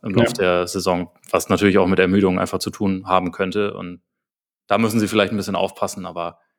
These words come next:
Speaker 1: das Ceiling in den Playoffs ist halt immer noch extrem hoch von dem Team.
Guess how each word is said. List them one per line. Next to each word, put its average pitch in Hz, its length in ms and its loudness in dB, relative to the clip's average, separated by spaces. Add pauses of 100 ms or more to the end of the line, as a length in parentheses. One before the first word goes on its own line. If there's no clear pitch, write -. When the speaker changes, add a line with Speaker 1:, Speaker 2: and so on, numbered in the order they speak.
(160)
Speaker 1:
das - 240 0
Ceiling 143 320 6
in 127 80 4
den 110 100 4
Playoffs 117 340 4
ist 107 120 -2
halt 101 140 4
immer 101 160 0
noch 87 140 -2
extrem 90 340 -4
hoch 90 260 -4 (140)
von - 140 -12
dem 87 140 -10
Team. 90 280 -12